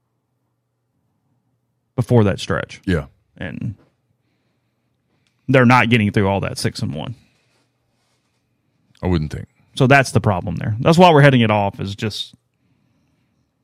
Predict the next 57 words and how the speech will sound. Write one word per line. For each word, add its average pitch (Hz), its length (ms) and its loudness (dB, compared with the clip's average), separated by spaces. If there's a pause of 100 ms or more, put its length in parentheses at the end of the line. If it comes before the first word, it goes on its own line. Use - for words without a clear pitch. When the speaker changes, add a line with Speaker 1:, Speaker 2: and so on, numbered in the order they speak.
(460)
Speaker 1:
and 196 140 2
it 180 80 0
might 233 240 4
be 185 80 6
so 185 400 2
obvious 139 920 2 (300)
at 135 140 0
that 135 260 0
point 127 500 0 (1300)
that 139 120 4
Ole 143 160 6
Miss 135 420 4
and 113 160 2
a 98 40 0
lot 131 160 6
of 127 60 2
other 120 200 4
schools 120 320 2
are 104 60 -2
better 113 240 0
gigs 113 340 0
where 113 120 2
it's 104 360 -8
not 120 160 0
even 110 300 2
the 101 100 0
thought 117 360 2
that 110 80 -4
you 104 120 -4
guys 101 220 0
are 92 60 -10
thinking 107 380 -2
it 107 120 -4
would 104 140 -4
be 98 120 -2
right 92 220 -6
now. - 320 -8 (100)
Um, 90 380 -4
'cause 113 180 2
again, 120 380 4
it's 113 180 -2
on 147 200 4
paper 143 380 2
versus 113 380 -4
watching 110 460 -2
this 110 160 -4
play 101 280 -2
out 92 300 -4
is 101 120 -4
a 101 100 -2
completely 95 400 -6
different - 320 -10
scenario. 92 420 -6
You 107 140 0
don't 104 160 0
know 98 120 0
what, 95 280 0